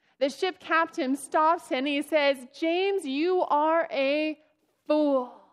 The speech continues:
Taking your children, taking your wife to this island with cannibals, you will be killed.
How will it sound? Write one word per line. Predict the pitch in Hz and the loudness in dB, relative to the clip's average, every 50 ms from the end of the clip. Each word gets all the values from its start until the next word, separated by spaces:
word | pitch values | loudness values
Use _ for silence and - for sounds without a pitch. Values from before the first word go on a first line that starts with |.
| _ _ _ _ _ _ _ _ _ _ _ _ _ _ _ _ _ _ | _ _ _ _ _ _ _ _ _ _ _ _ _ _ _ _ _ _
Taking | - - 370 381 403 381 403 403 349 | -6 -2 0 0 0 0 0 0 2
your | 311 302 277 285 | 2 4 2 2
children, | 277 - - - 370 359 359 370 359 359 339 339 339 | 0 -2 -6 -2 0 2 2 2 2 2 0 0 -2
taking | - - 370 415 427 427 453 381 320 | -2 -2 -2 -2 0 0 -2 -2 0
your | 302 294 277 277 | 2 2 2 2
wife | 262 254 311 349 349 349 370 - | 2 2 4 4 4 4 2 0
to | 370 302 | -2 -4
this | 277 277 269 - - | -4 -4 -6 -6 -4
island | 339 339 359 381 381 359 339 294 285 | 0 2 4 4 4 2 2 0 -2
with | 285 269 - | -2 -4 -8
cannibals, | - - 370 370 392 359 302 254 320 339 349 311 | -8 -6 -2 0 0 2 0 2 2 0 0 0
you | 302 339 403 | 0 2 2
will | 415 415 370 | 4 2 2
be | 339 392 392 | 2 0 0
killed. | 392 - - - 480 508 523 523 494 466 403 349 349 339 | -2 -2 -2 0 2 2 4 4 4 2 2 0 -2 -6